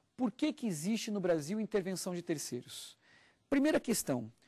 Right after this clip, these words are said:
se nós pudermos fazer uma sistematização dos terceiros do ordenamento, nós temos dois grandes grupos de terceiro. Nós temos os terceiros indiferentes, que são aqueles cujos efeitos não vão atingir a sua esfera jurídica,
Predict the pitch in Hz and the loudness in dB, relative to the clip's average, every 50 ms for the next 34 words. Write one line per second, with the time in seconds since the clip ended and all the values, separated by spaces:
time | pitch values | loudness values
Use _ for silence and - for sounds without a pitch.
0 | _ _ _ _ _ _ - - - 240 208 240 285 302 285 - - 196 196 214 | _ _ _ _ _ _ -4 -2 -2 0 2 4 4 4 2 0 0 2 2 2
1 | 214 196 - 214 170 202 196 185 160 - - - 302 262 - - 196 180 170 165 | 2 0 0 0 0 0 0 0 -2 -2 -2 0 0 0 0 0 0 2 0 0
2 | - - 147 151 - - - - 240 220 208 170 - - 180 147 123 - - - | 0 -2 -2 0 0 0 0 0 0 0 0 -2 0 0 0 0 0 0 -2 2
3 | 214 220 208 165 135 143 147 127 139 127 123 120 135 160 165 139 - - - - | 2 4 4 4 2 0 0 0 0 0 0 2 4 4 4 2 0 -6 -18 -20
4 | _ - - - - - - 190 196 180 - 226 220 220 202 165 180 247 254 214 | _ -20 -20 -20 -20 -10 -6 -4 -2 0 0 0 0 0 0 0 0 0 0 0
5 | 180 156 175 208 247 233 202 202 165 139 135 175 233 262 - - 220 175 175 190 | 0 0 0 2 2 2 0 -2 -2 -2 2 2 4 4 4 2 -2 -2 -2 0
6 | - 180 156 - - - 123 117 117 - - _ _ - - _ - 160 156 - | 0 0 0 0 0 -2 -4 -4 -6 -8 -16 _ _ -20 -20 _ -4 -4 -2 0
7 | - 190 180 160 165 160 - 175 160 139 - - 143 131 131 123 - - _ - | 0 0 0 0 -2 -2 0 0 0 0 0 -2 -2 -2 -2 -4 -8 -12 _ -4
8 | 254 262 269 240 175 143 147 - - 175 165 151 151 175 208 - - - - - | 0 2 2 2 2 0 -2 -2 0 0 2 2 2 2 0 0 -2 -2 -4 -6
9 | _ - - _ _ - - 170 - 190 175 160 - - 170 165 147 139 - - | _ -20 -20 _ _ -10 -8 -4 0 0 0 0 2 4 4 4 4 2 -2 -6
10 | - - 180 175 151 143 143 127 143 139 - - 160 156 151 - 160 156 147 139 | -6 -2 0 0 0 0 -2 -2 -2 -2 0 2 0 0 0 0 -2 -2 -2 0
11 | 147 147 143 - - 151 143 123 127 139 135 - - 139 127 - - 139 131 131 | 0 -2 -2 -4 -4 -4 -4 -2 0 0 0 -2 -2 -4 -4 -2 0 0 0 0
12 | 131 123 156 151 151 175 165 - - - | 0 0 0 2 2 0 0 -4 -8 -12